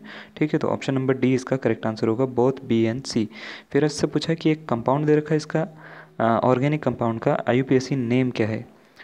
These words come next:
तो आप इस पे सोच सकते हो। तो इसका जो है one two epoxy butane इसका correct answer होगा। Next आ जाते हैं, आपसे बोला गया है कि correct config-, configuration of the following is, इसकी correct configuration कौन सी होगी? वन एस टू एस, वन एस टू आर या वन आर टू आर।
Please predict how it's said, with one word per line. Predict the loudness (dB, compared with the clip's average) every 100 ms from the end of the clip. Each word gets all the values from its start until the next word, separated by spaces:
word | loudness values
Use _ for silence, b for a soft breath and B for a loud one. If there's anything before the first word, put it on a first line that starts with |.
| B _
तो | -4
आप | 0 0 0
इस | -2
पे | -2
सोच | 2 2
सकते | 2 -2 2 2
हो। | 2 -6 -20 -20 -20 _ _ -2
तो | -2
इसका | -2 -4 0
जो | 2 2
है | 0 -2 B B B B B 0
one | 0 0
two | 0 0
epoxy | 2 0 0 -4 0
butane | 0 2 0 -2
इसका | -4 -4 0
correct | 0 0 -2
answer | -4 -4
होगा। | -4 -4 -6 -10 B B B -6
Next | -4 0
आ | 2
जाते | 2 0
हैं, | -2 -4 -10 -20 -20 -20 -20 -20 -20 B -4
आपसे | -2 4
बोला | 6 8
गया | 8 6
है |
कि | 4
correct | 2 2 2 2
config-, | 0 0 4 2 0 -12 -6 0
configuration | 0 2 4 4 2 0 0
of | 0
the | 2 2
following | 2 2 -2 -4
is, | -4 -8 B B B -4
इसकी | 0 0
correct | 4 2 2
configuration | -2 0 0 4 2 2
कौन | 0 0
सी | 2 0
होगी? | 2
वन | 2 2
एस | 0 2
टू | 2
एस, | 2 0 -4 0 2 0 2 4 6 4 -2
वन | -4 0 0
एस | 0 2
टू | 4
आर | 4 2
या | 4 4
वन | 4 2
आर | 2
टू | 0 2 4
आर। | 4